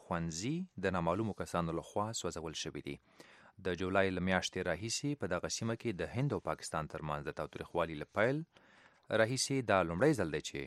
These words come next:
ښوونځیو ته هم زیان اوړي. تر دې مخکې به اسلام پاله ترهګرو یوازې د پوځ او پولیسو پر وړاندې بریدونه کول. په دغه سیمه کې د تیرو څلورو میاشتو ناخوالو له امله ټول ښوونځي تړل شوي دي. پولیس وایي چې د دوی د دغو پیښو په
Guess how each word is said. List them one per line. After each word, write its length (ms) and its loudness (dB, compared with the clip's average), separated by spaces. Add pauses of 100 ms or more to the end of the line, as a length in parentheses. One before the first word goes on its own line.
(280)
ښوونځیو 500 -2
ته 120 -6
هم 400 -4
زیان 220 -2
اوړي. 200 -6 (420)
تر 160 -2
دې 140 0
مخکې 300 -4
به 80 4 (220)
اسلام 440 -2
پاله 260 6 (140)
ترهګرو 460 -2 (120)
یوازې 460 2
د 40 -2 (160)
پوځ 440 0 (260)
او 60 4 (180)
پولیسو 360 -4 (180)
پر 100 -4
وړاندې 400 -2
بریدونه 320 -4 (100)
کول. 240 0 (360)
په 140 0
دغه 200 2
سیمه 220 0
کې 120 -2
د 160 -4
تیرو 260 -4
څلورو 380 2
میاشتو 400 -2
ناخوالو 440 0
له 120 0
امله 340 0
ټول 220 0
ښوونځي 320 -4
تړل 200 -2 (120)
شوي 240 -6
دي. 80 -6 (400)
پولیس 240 -4
وایي 260 2
چې 80 -4 (100)
د 140 -4
دوی 160 0
د 220 -2
دغو 180 4 (180)
پیښو 320 -6
په 60 2